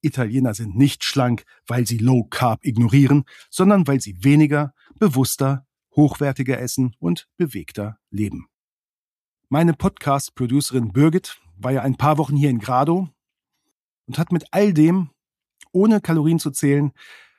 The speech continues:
drei Kilo abgenommen, was ja nun wirklich eine tolle Sache ist und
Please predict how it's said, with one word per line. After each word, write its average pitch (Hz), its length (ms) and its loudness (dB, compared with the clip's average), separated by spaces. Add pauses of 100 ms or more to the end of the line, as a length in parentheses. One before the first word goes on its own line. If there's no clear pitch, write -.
(240)
drei 160 240 -2
Kilo 165 300 -2
abgenommen, 143 680 -4
was 127 180 -6
ja 135 80 0
nun 127 180 2
wirklich 139 260 -2
eine 135 120 0
tolle 131 260 -2
Sache 143 240 -2
ist 147 160 -2
und 135 240 -4